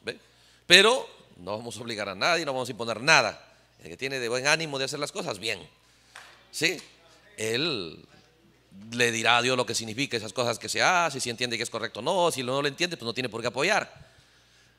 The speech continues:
Una de las cosas, cada vez que Dios hace, Dios habla, y cada vez que Dios se mueve, una de sus características, nunca interfiere en la voluntad propia de la persona.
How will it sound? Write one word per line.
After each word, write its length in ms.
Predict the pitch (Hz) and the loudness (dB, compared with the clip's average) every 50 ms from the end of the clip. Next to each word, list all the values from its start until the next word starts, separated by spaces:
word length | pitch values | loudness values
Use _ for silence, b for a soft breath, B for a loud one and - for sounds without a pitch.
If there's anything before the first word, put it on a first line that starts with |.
| b b _ | b b _
Una 220 | - 123 170 202 | -2 2 2 4
de 60 | 190 160 | 4 4
las 100 | 147 147 | 4 4
cosas, 280 | - 151 139 143 - | 2 2 0 0 2
cada 180 | - 170 185 180 | 2 4 4 6
vez 120 | 170 170 | 4 2
que 100 | - 156 | 2 2
Dios 180 | 151 165 165 151 | 2 2 4 6
hace, 260 | 175 175 180 - 175 | 6 6 6 4 0
Dios 300 | 139 127 156 165 - - | -2 -2 -2 -2 2 6
habla, 220 | 175 165 175 160 156 | 8 8 8 8 4
y 60 | 143 | 2
cada 220 | - 143 131 135 | 0 2 2 4
vez 120 | 139 156 151 | 4 4 2
que 80 | - | 2
Dios 100 | 143 151 | 0 0
se 120 | - - 143 | 0 0 0
mueve, 200 | 147 175 180 180 | 0 0 0 0
una 220 | 160 175 185 170 | 0 0 2 2
de 60 | 151 | 2
sus 120 | 139 120 - | 0 -2 0
características, 600 | - 135 131 131 - 147 180 185 - 175 165 139 | 2 2 2 4 2 0 0 0 0 -2 -2 -2
nunca 400 | 117 123 151 190 202 - - - | -2 -4 -4 -4 -4 -4 -4 -6
interfiere 420 | 180 143 117 127 120 135 165 180 185 | -4 -4 -4 -4 -2 -2 -2 0 2
en 40 | |
la 80 | 170 156 | 2 2
voluntad 320 | 127 127 127 127 127 160 | 2 2 0 0 0 0
propia 260 | - 160 160 - 147 135 | 2 0 0 2 2 2
de 60 | 131 | 2
la 100 | 131 127 | 2 0
persona. 340 | - - - - 104 95 | 0 -4 -6 -6 -6 -10